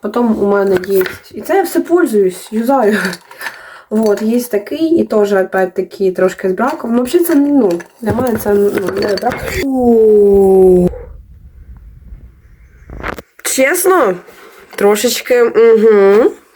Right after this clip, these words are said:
Ви по, по, по, почувствували цей адреналін? Я якось так поставлю, щоб ви, ну, не так інтенсивно падали, бо,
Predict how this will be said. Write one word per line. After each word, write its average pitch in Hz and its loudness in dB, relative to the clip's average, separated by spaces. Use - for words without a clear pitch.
Ви 196 0
по, 202 -2
по, 202 -4
по, 202 -8
почувствували 214 2
цей - -6
адреналін? 190 0
Я 202 0
якось 220 -2
так 220 -2
поставлю, 226 0
щоб 214 -2
ви, 214 2
ну, 208 4
не 214 2
так 208 -2
інтенсивно 214 2
падали, 185 2
бо, 180 2